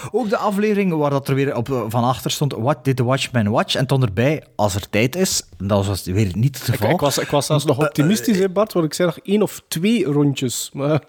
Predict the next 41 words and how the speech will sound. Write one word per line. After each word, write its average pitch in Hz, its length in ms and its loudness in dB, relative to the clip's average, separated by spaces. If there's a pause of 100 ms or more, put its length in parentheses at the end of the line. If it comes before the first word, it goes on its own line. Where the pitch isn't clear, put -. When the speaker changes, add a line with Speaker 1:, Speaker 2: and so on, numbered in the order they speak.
(200)
Speaker 2:
<laughs> - 240 -8
Speaker 1:
Ah, 143 140 2
één 120 200 2
of 107 100 -2
twee 135 220 0
rondjes, 117 400 0
voilà. 104 540 0
Ehm, 143 440 2 (120)
het 151 120 -8
is 170 60 2
wel 160 140 2
jammer, 156 260 0
want 180 300 -2 (100)
er 139 100 0
net 165 220 0
over, 151 540 2
eh, 127 140 0
One 139 160 2
Eye 131 100 4
Jacks 147 300 0
was 151 140 2
ik 120 120 0
bezig 147 260 2
over 135 160 2
een 123 80 2
spaghetti-western 131 840 0
die 104 180 2
ook, 120 160 -2
eh, 107 280 2
op - 120 -4
Speaker 2:
Ja. 156 200 2
Speaker 1:
YouTube 160 300 -2
staat. 175 300 -4
En 139 160 -4
die, 147 200 2
die 131 140 0
wou 143 200 2
ik 135 40 -6
misschien 143 320 2
wel 131 160 2
vermelden. 123 460 2